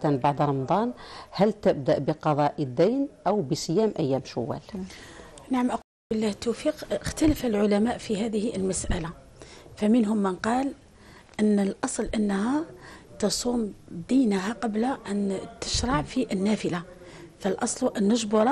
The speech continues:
Speaker 2: ما بقي من الفرض،
Speaker 1: مم.
Speaker 2: ثم نذهب إلى النافلة. ومنهم من قال لفضل شوال كصيام الدهر، قالوا بصيام ستة من شوال بنية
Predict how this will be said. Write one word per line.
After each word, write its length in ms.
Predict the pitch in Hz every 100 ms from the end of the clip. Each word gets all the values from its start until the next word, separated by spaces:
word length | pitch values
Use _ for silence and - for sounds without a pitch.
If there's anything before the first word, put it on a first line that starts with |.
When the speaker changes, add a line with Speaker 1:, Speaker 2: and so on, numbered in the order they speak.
| 330 370 - - - -
Speaker 2:
ما 420 | 208 214 254 302 - 175 -
بقي 300 | - 277 262
من 160 | 240
الفرض، 420 | 220 196 - 262 165 - - - 165
Speaker 1:
مم. 60 | 143 139 -
Speaker 2:
ثم 260 | - 277 233
نذهب 460 | 269 226 220 262 311 -
إلى 160 | 226 202
النافلة. 460 | 180 180 180 170 135 - - -
ومنهم 520 | 240 269 392 302 277
من 140 | 226 214
قال 500 | - 262 226 220 240 202
لفضل 520 | 208 208 240 226 202
شوال 560 | - 202 190 202 190 185 - - - - -
كصيام 540 | 208 190 - 202 190
الدهر، 400 | 175 233 262 311
قالوا 460 | - 240 262 233 247
بصيام 480 | 214 - 208 220 233 _ _ - - - - -
ستة 440 | - 294 - 226
من 120 | 220
شوال 360 | 202 208 202 220
بنية 440 | 208 208 226 202